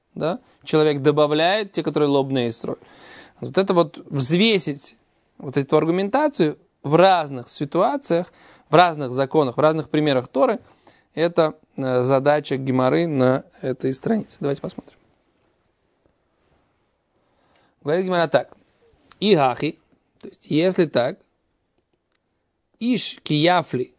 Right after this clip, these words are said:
недер беркехо берхин ламали". То есть если ты хочешь сказать, что по поводу нозир слово "иш" не увеличивает, то так, как быть по поводу эрхин? Ламали, зачем там это написано? Значит, как,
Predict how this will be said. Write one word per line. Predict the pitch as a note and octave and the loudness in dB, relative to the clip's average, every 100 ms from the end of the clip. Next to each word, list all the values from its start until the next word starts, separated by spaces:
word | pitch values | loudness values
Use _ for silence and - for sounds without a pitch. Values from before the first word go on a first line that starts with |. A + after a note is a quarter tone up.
| - | -6
недер | D3+ E3+ D3+ | -2 2 2
беркехо | C3 A#2+ A#2 B2+ D3 C3 | 2 -2 -2 -4 -2 0
берхин | B2+ B2+ A#2+ D3 C#3+ | 2 0 0 0 0
ламали". | E3+ G3+ C#3 | 0 -2 -8
То | _ _ _ _ _ _ _ _ _ | _ _ _ _ _ _ _ _ _
есть | - - | -8 -2
если | A#3 - | -2 0
ты | |
хочешь | C3+ C3+ - | 2 2 2
сказать, | - C3 B2+ F#3 A3+ A3 A3 G#3+ - - _ _ | 0 0 2 0 2 0 0 -4 -10 -20 _ _
что | - D3 | -6 0
по | C3+ | 0
поводу | C3 C#3+ C#3 C#3+ | 2 2 2 2
нозир | C#3+ D3+ A3+ G3+ G#3 G#3 G3+ _ _ - | 2 2 2 2 0 0 -6 _ _ -6
слово | D3+ C#3 C#3+ | 0 0 0
"иш" | D#3 C#3+ - _ - | -2 -4 -8 _ -6
не | D3+ D3+ | 0 2
увеличивает, | D3+ C#3 C#3+ D#3 A3+ D#3+ C#3+ D3 D3+ _ _ _ _ _ _ _ | 2 2 0 -2 -4 0 2 0 -4 _ _ _ _ _ _ _
то | - C#3 | -6 -6
так, | B2+ D3+ D#3 - | -2 -2 -2 -2
как | D#3+ D#3+ | 0 0
быть | C#3+ D3 | 0 0
по | C#3+ | 0
поводу | B2+ C#3+ C#3 D3+ | 2 2 2 0
эрхин? | A#2+ A2+ C3+ C#3+ _ _ _ _ _ _ _ _ _ _ _ - | -2 -2 -4 -6 _ _ _ _ _ _ _ _ _ _ _ -2
Ламали, | C#3+ E3 G#3 C#3 | 0 2 0 -2
зачем | G#3+ D3+ | -4 -2
там | D#3 | -2
это | D#3 | -2
написано? | E3 G3+ F#3+ C3 - _ _ | -2 -2 -2 -6 -10 _ _
Значит, | D3 C3+ C#3+ - - | -4 -2 -4 -8 0
как, | F3+ F3+ | 2 2